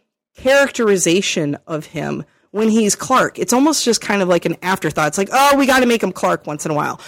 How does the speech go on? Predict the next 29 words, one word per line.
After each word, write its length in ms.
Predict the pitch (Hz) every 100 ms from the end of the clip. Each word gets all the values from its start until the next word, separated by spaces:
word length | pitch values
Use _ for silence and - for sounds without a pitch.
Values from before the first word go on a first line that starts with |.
| -
But 120 | 240 226
his 180 | 403
story 440 | - - 381 466 240
is 160 | 208
really 240 | 226 262 240
when 140 | 196
he's 220 | 190 185
in 100 | 185
this 140 | 175 170
costume. 640 | - 359 359 - 127 - _ - -
And 80 | 214
so 100 | 302
I 60 | 294
think, 240 | 370 -
like, 300 | 269 247 - _ _ -
the 80 |
problem 420 | - 311 403 370 269
is 120 | 240
he's 120 | 247
always 220 | 262 269 254
in 80 |
these 180 | 254 220
tights, 360 | - 277 370 294
and 100 | 240
I 60 |
just 160 | 226 269
kinda 220 | 294 285
go, 180 | 247 240
"Eh." 320 | - 440 494